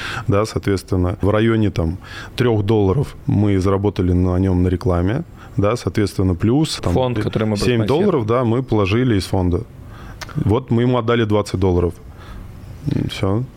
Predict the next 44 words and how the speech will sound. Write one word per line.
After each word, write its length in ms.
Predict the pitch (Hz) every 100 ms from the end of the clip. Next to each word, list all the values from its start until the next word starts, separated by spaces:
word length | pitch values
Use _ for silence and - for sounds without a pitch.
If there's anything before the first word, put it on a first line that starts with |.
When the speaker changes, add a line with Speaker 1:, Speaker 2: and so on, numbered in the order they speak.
| - - -
Speaker 2:
Ну, 200 | 113 110
хорошо, 400 | 107 104 104 117
но 80 | 98
это 160 | 90
просто 340 | - 120 101 113
Speaker 1:
Но 80 | 123
Speaker 2:
первый 240 | 123 104
месяц, 300 | 110 101 -
Speaker 1:
в 80 | 107
Speaker 2:
но 60 | 101
он 60 |
Speaker 1:
будущем 180 | 151 147
Speaker 2:
чем 120 | 113 117
он 60 |
будет 80 | 110
Speaker 1:
двадцать. 260 | 120 104 104
Speaker 2:
бу- 40 | -
Speaker 1:
Смотри, 320 | 104 104 110
вот, 200 | 98 92
вот 120 | 101
если 200 | 107 110 110 -
ты 180 | 131 113
смотришь 380 | - 120 101
туда 260 | - 107 113
совсем 400 | - 98 - 101
глубоко 400 | 95 101 107 110
в 80 | 104
будущее, 460 | 143 196 156 101
то 160 | 87 104
доходы 400 | 101 - 147 147
будут 240 | 101 117
снижаться. 520 | - 110 107 95 - 82
То 120 | -
есть 140 | 82
вот 100 | 92 -
как 240 | 107 -
вот, 200 | 92 -
э, 240 | - - - -
Speaker 2:
Как 120 | 113
Speaker 1:
что 80 | 135
Speaker 2:
и 60 |
Speaker 1:
такое? 160 | 123 113
Speaker 2:
везде, 240 | 101 92
да. 140 | 85